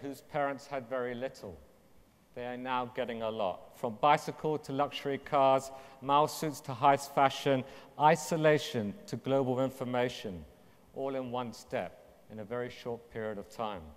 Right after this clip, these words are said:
And with that change has come consumers who want to create an identity. They want to be different. Consumers that have sensed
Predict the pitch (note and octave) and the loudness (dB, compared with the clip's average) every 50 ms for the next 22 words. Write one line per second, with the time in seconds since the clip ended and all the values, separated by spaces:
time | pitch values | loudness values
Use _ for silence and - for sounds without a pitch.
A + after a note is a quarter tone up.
0 | - _ _ _ _ _ _ - _ _ _ _ _ - _ _ _ _ _ _ | -20 _ _ _ _ _ _ -20 _ _ _ _ _ -20 _ _ _ _ _ _
1 | _ - _ _ - - _ _ _ _ _ _ _ _ _ _ _ _ _ _ | _ -20 _ _ -20 -20 _ _ _ _ _ _ _ _ _ _ _ _ _ _
2 | D3 D3 D3 D3+ F#3+ G3 - - G3 F3+ D#3 - - - - F3 E3 E3 D#3 C#3+ | -8 -8 -4 -2 -2 -2 2 2 2 2 2 -2 -8 2 8 10 10 10 10 8
3 | B2 A2 G2+ F#2+ F#2 - - - - - - - _ - C#3 - - - - D#3+ | 4 2 0 -4 -8 -10 -14 -16 -18 -20 -20 -12 _ -6 -6 -6 -6 -4 -4 -4
4 | D#3+ E3 D#3+ D3+ - - - - - D3+ D3+ - - - F3+ F3 F3 E3+ D#3+ C3+ | -2 -2 -6 -8 -12 -18 -16 -10 -10 -10 -10 -10 -12 -10 -8 -6 -6 -6 -6 -6
5 | G#2+ F#2+ F2+ - - - - - _ D#3 C#3+ B2+ C3 D3+ E3+ F3+ E3 - E3+ D3 | -8 -8 -10 -12 -18 -20 -20 -16 _ -12 -12 -10 -8 -8 -8 -8 -8 -12 -14 -16
6 | - - E3 D3+ D3+ C#3+ C#3+ C3+ C#3 C3+ C#3 C3+ C3+ D3 D3 D#3 D3+ - C3+ A#2+ | -12 -8 -6 -4 -4 -4 -4 -4 -4 -4 -4 -4 -6 -8 -8 -8 -10 -14 -18 -18
7 | - - F2+ D2 C#2+ - _ - _ _ _ _ _ _ _ _ - - _ _ | -14 -14 -14 -14 -16 -20 _ -20 _ _ _ _ _ _ _ _ -20 -20 _ _
8 | _ _ _ _ _ _ _ _ _ _ _ _ _ _ _ _ _ _ _ - | _ _ _ _ _ _ _ _ _ _ _ _ _ _ _ _ _ _ _ -4
9 | B2+ A#2+ B2+ D3 D#3 D#3 C#3 - C#3+ B2+ - C#3+ C#3+ - - - A2+ F#2 E2+ - | -4 -2 -2 -2 -2 -2 -4 -4 -6 -6 -4 -4 -4 -4 -4 -8 -10 -10 -10 -16
10 | - - _ _ _ _ - - _ _ _ - - A#2+ A2+ - - - E3+ E3+ | -20 -20 _ _ _ _ -20 -20 _ _ _ -10 -10 -10 -8 -10 -10 -8 -6 -4
11 | E3+ E3+ E3+ D#3+ - - - D3+ D3 C#3 A#2+ - D#3 C#3+ C#3+ B2 - - - - | -2 -4 -4 -4 -6 -4 0 0 0 0 -2 -2 0 0 0 0 -4 -10 -14 -6
12 | - - F3+ D#3+ D3+ B2+ - - - - - | 2 4 4 4 4 0 -8 -10 -10 -10 -10